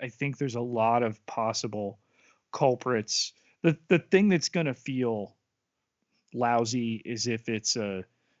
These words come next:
you know, left field thing. Um, this show is at its best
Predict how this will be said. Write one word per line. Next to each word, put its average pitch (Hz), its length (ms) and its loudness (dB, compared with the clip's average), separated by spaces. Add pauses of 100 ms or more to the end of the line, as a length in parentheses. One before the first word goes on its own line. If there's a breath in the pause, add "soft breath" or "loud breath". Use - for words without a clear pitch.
(140)
you 120 120 -2
know, 101 320 -2
left 113 280 0
field 95 420 -4 (520)
thing. - 400 -12 (640 soft breath)
Um, 101 520 -4 (1040)
this 160 280 4
show 165 300 6
is 139 120 2
at 135 100 2
its 117 200 -4
best 117 760 -2